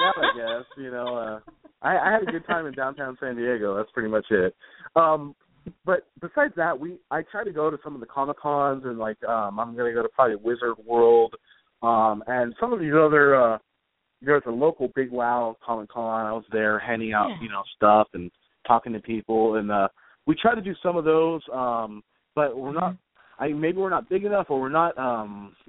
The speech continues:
Speaker 1: you know, don't have enough for sale yet. But I haven't really been doing the convention, the convention circuit too much.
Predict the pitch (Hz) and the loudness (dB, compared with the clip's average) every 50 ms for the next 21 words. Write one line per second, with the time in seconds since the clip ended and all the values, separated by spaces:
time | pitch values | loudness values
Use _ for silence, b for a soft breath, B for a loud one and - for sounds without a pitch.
0 | - _ - 135 131 117 117 113 131 131 - 147 143 139 135 135 - - 117 - | -20 _ -8 -6 -4 -4 -2 0 0 0 0 0 0 2 0 0 -2 -2 -10 -12
1 | - - - 151 151 170 165 156 151 151 147 147 - b b b b b b - | -6 0 4 6 6 6 6 4 4 4 4 2 0 b b b b b b 2
2 | 143 131 - - 139 143 139 170 190 190 180 139 127 143 156 156 151 139 135 143 | 2 2 4 2 0 0 0 0 -2 -2 -2 -4 -4 -2 0 0 0 0 -2 -6
3 | 143 139 135 139 143 131 117 113 - - - 131 123 117 123 127 123 - 123 110 | -8 -6 -4 -6 -6 -6 -6 -10 -8 -4 -4 -4 -2 0 -2 -2 -4 -4 -8 -8
4 | 107 117 - - 120 120 123 123 - - 104 - - - 131 120 - 107 - - | -4 -4 -4 -2 0 0 0 0 0 -2 -12 -10 -4 0 0 0 0 0 -6 -6
5 | - 117 107 101 95 95 92 | -4 -6 -2 2 2 2 2